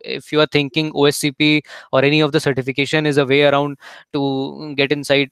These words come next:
any security company, V M ware or any other company, go ahead and get knowledge of that certification. That's, that's the primary thing. And, uh, without any help, if you can,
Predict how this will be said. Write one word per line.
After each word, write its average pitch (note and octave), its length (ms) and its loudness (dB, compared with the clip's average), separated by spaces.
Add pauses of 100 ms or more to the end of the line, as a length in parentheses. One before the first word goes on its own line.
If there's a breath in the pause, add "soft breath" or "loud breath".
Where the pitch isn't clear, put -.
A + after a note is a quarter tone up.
any C#3+ 200 -2
security C#3 460 -4
company, C3+ 580 -6
V C3 160 -2
M B2+ 100 -2
ware C3 180 2
or B2 140 0
any C3 380 -6
other C3 280 -2
company, C3 460 -6 (840 loud breath)
go D#3+ 200 4
ahead G3 100 6
and F#3+ 220 2
get D3 240 0
knowledge C3 400 0
of D#3 140 0
that D3+ 200 2
certification. D3+ 720 -6
That's, - 340 -4
that's - 280 -4
the - 120 -16
primary C3+ 420 -2
thing. F3 260 -14 (680 soft breath)
And, D#3+ 360 -2 (140)
uh, C#3 200 2
without D#3 360 0
any D#3+ 180 -2
help, D#3+ 240 2
if D#3 160 -8
you D3+ 80 -6
can, D3+ 400 -4